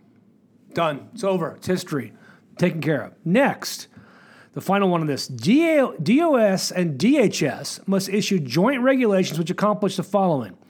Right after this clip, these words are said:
Establish clear standards for vetting all individuals filing applications or petitions for D H S and D O S.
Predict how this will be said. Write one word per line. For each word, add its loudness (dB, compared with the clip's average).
Establish 2
clear 0
standards 0
for -2
vetting 2
all 4
individuals 2
filing 2
applications 0
or 0
petitions -2
for 0
D 0
H -2
S -2
and -2
D 0
O 2
S. 0